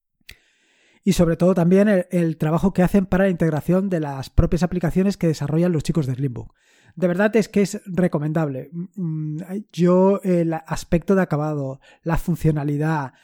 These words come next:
eh, los equipos a mí me han gustado muchísimo. Los que he probado me han gustado muchísimo y te los recomiendo, pero además seguro, seguro.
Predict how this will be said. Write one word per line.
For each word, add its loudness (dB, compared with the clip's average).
eh, -4
los -2
equipos 4
a 4
mí 2
me 0
han 2
gustado 0
muchísimo. -4
Los 0
que 2
he 4
probado 4
me 0
han 0
gustado 0
muchísimo -4
y -2
te 0
los 2
recomiendo, 0
pero 2
además -4
seguro, 0
seguro. -8